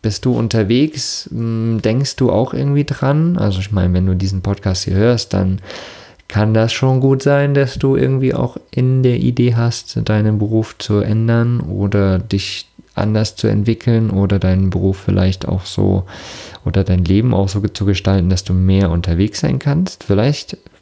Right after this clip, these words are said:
teilst du uns das mal mit in den Kommentaren,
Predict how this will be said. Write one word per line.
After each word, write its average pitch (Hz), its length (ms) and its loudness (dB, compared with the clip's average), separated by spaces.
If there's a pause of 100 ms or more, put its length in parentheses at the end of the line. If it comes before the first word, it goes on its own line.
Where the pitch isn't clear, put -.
(160)
teilst 160 360 -2
du 127 40 0
uns 110 160 -4
das 104 160 -2
mal 101 100 2
mit 156 240 0
in 101 120 0
den 98 120 2
Kommentaren, 123 840 -2